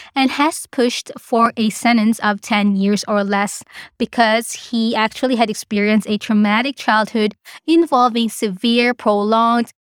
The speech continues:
childhood sexual abuse, poverty, and violence. Wow.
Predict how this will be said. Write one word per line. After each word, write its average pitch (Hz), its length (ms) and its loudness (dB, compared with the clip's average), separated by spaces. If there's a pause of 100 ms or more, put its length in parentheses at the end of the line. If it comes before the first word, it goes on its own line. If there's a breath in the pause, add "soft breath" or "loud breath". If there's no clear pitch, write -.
(180)
childhood 254 580 0
sexual - 560 -2
abuse, 208 540 -2 (100)
poverty, 254 720 2
and 214 320 2
violence. 202 680 -2 (420)
Wow. 214 720 2